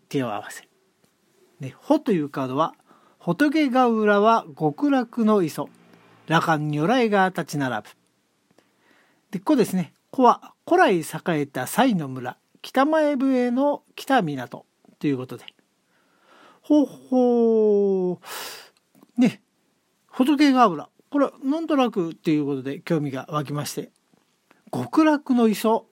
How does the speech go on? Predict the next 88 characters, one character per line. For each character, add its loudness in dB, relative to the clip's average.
な -8
ん -12
て -12
い -8
う -10
ん -14
で、 -14
ど -12
ん -2
な 4
ん 0
だ -2
ろ -4
う -4
な、 -2
な -6
ん -10
て -6
い -2
う -2
よ -2
う -6
な -12
気 -8
が -6
い -8
た -10
し -12
ま -18
し -12
た。 -20
あ 2
と、 4
西 4
の 0
村 -2
も -6
ね、 0
北 0
前 0
船 -2
が 0
北 -6
港 -2
と -4
い 0
う -4
こ -6
と -4
で、 -6
昔 -2
は -2
非 -6
常 2
に 2
栄 -2
え -2
た -4
よ -2
う -6
で -10
ご -14
ざ -12
い -12
ま -16
す。 -20
こ -6
ち 0
ら 4
の 2
方 2
も -2
ね、 -2
え 0
ー、 -4
ち -14
ょ -6
っ -8
と -6
気 -6
に 0
な -2
っ -10
た -6
ん -4
で -6
す -10
が、 -2